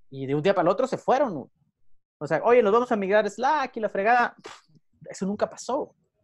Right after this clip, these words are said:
Nunca pasó eso, güey. O sea, contactamos a los de Atlassian, contactamos a los de Stra-, a Stra-, bueno,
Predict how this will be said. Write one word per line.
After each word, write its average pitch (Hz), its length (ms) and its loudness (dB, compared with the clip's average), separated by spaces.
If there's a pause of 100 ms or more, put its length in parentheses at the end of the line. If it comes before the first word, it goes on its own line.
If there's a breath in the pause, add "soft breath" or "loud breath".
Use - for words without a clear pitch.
(340)
Nunca 247 360 0
pasó 208 300 0
eso, 160 220 0
güey. 110 180 -10
O - 360 -20
sea, 131 220 -2
contactamos 156 500 -4
a 220 40 -4
los 185 80 -4
de 170 60 -2
Atlassian, 208 480 0
contactamos 165 640 -2
a 160 300 0
los 151 200 -6
de 151 60 -12
Stra-, 196 320 -2
a 139 260 -4
Stra-, 151 320 -6
bueno, 135 280 -6